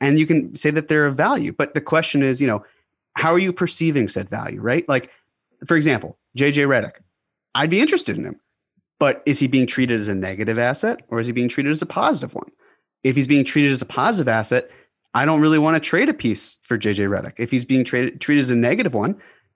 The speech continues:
you know, maybe, like, Redick, some sort of salary like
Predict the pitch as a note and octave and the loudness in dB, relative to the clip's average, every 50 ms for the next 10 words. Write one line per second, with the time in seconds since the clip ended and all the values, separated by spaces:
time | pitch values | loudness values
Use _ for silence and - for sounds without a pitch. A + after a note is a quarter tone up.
0 | _ - F3+ F#3+ C3+ C3 C#3+ C#3+ - C3+ C#3 C#3+ C#3+ D3 C#3+ C#3 C3+ C3 - - | _ 0 2 2 2 2 0 -2 -2 0 2 4 4 4 4 4 4 2 -2 -6
1 | A#2+ A#2 B2 A#2 A#2+ C#3+ F#3 - - - - _ _ _ _ _ _ _ _ _ | -4 0 2 2 2 2 0 -2 -6 -18 -20 _ _ _ _ _ _ _ _ _
2 | _ - - - C#3 C3 - D#3 C#3 B2+ - - - B2+ A2+ A#2 B2 B2+ C3+ C#3 | _ -4 -2 0 0 2 2 0 0 0 0 0 2 2 2 2 2 2 2 2
3 | C3 A#2+ A2 G#2+ - - | 2 2 2 0 -2 -6